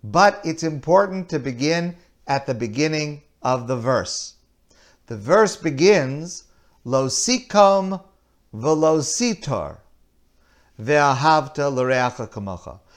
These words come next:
Lo sikom, do not take revenge. V'lo sitor, sitor is a synonym, another word for not taking revenge.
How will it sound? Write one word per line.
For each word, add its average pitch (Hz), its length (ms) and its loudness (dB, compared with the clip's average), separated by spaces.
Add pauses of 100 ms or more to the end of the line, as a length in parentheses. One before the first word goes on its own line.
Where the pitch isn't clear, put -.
(160)
Lo 135 220 0
sikom, 196 920 0
do 147 180 -4
not 175 360 0
take 180 320 -2
revenge. 143 800 -2 (840)
V'lo 139 380 0
sitor, 185 880 2 (240)
sitor 190 760 2
is 160 240 -2
a 147 220 2
synonym, 165 760 -2 (340)
another 151 420 0
word 165 500 4
for 127 260 -2
not 139 400 -4
taking 139 460 -4
revenge. 185 760 -2